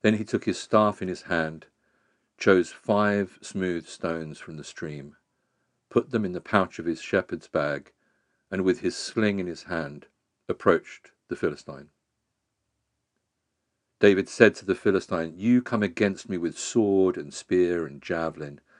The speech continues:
but I come against you in the name of the Lord Almighty,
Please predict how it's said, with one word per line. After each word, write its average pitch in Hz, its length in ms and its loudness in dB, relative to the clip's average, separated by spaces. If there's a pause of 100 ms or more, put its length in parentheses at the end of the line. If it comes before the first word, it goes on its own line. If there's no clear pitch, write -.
(560)
but 95 140 2
I 104 160 10
come 95 200 -10
against 82 480 -8
you 76 160 -6
in 71 60 -8
the 76 80 -14
name 85 400 -4
of - 140 -14
the 80 80 -8
Lord 85 360 0
Almighty, 73 720 -12